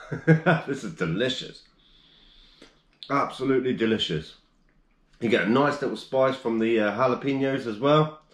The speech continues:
Or jalapenos, however you wanna say, say them. Mm. That's something else. Big balls of lobster in it.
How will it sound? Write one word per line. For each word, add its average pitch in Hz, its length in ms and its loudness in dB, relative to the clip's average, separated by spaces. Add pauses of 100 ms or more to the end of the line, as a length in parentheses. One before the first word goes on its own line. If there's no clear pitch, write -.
(180)
Or 90 100 -2
jalapenos, 123 800 0
however 123 320 2
you 123 100 -4
wanna 123 180 -2
say, 123 420 0
say 139 200 0
them. 135 220 -2 (2000)
Mm. 87 580 -2 (1800)
That's 104 240 -2
something 90 340 -6
else. 85 280 -2 (4000)
Big 92 240 -4
balls 104 280 0
of 82 140 -4
lobster 82 460 -4
in 69 80 -10
it. - 100 -18